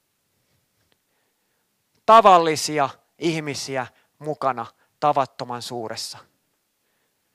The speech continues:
Haluatko sä olla tavallinen ihminen mukana tavattoman suuressa? Jottei yksikään, joka häneen uskoo, joutuisi kadotukseen, vaan heillä olisi iankaikkinen elämä.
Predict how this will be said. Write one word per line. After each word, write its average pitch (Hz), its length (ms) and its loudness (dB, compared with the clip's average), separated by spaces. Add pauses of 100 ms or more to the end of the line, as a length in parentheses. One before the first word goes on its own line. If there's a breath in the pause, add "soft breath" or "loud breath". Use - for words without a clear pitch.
(520)
Haluatko 196 500 4
sä 196 220 8
olla 170 260 6
tavallinen 151 680 2
ihminen 143 400 -8
mukana 139 380 -6
tavattoman 123 680 -4
suuressa? 110 520 -14 (1080)
Jottei 185 380 2
yksikään, 165 560 2
joka 151 220 -2
häneen 147 380 -2
uskoo, 117 500 -10 (1000)
joutuisi 156 460 0
kadotukseen, 127 840 -2 (1040)
vaan 139 160 -6
heillä 135 260 -6
olisi 131 220 -10
iankaikkinen 120 580 -10
elämä. 110 280 -16